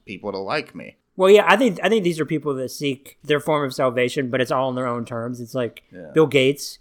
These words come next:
Speaker 2: has his Bill Gates Foundation, and it's like,
Speaker 1: Right.
Speaker 2: we now, like, talk to him about, like, "What do you think about this vaccine?" It's like, what the fuck are we doing?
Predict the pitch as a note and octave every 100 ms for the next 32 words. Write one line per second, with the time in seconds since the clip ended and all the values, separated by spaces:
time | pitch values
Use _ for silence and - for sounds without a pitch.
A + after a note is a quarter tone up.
0 | - D3+ C3+ B2 C3 A#2+ B2+ C3 D3 D3
1 | D3 D3 E3 C3+ C3 C#3+ B2+ - _ _
2 | - - - _ D#3 F3+ F#3 F3 F3+ E3+
3 | C#3+ D#3 C#3+ D#3 D#3 C#3 D3 D3+ F3+ D#4
4 | D#4 D4+ A3 G3 F#3 F3+ E3+ D3 - F#3+
5 | C3+ B2 E3+ D#3+ _ _ - D4+ E4 B3+
6 | B3 G3+ C3+ A#2 C3+ A2+